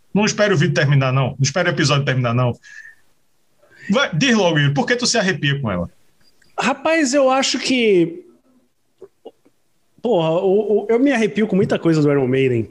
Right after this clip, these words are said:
Speaker 2: Muita, mas muita coisa. A maioria das coisas do Iron Maiden, na verdade. Mas eu acho que The Evil That Men Do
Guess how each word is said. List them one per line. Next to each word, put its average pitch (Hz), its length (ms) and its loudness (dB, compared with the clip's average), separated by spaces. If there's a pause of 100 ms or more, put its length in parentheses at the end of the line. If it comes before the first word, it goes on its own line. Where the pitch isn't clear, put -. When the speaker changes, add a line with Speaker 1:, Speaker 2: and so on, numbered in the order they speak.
Speaker 2:
Muita, 170 440 2
mas 220 140 0
muita 277 480 4
coisa. 131 240 0
A 160 40 2
maioria 220 440 2
das 147 180 -4
coisas 139 300 0
do 131 60 2
Iron 131 160 0
Maiden, 123 280 2
na 120 80 0
verdade. 120 500 0 (800)
Mas 233 920 0
eu 220 140 2
acho 233 340 -2
que 247 160 2
The 202 100 0
Evil 247 460 2
That 214 280 0
Men 180 220 4
Do 160 540 2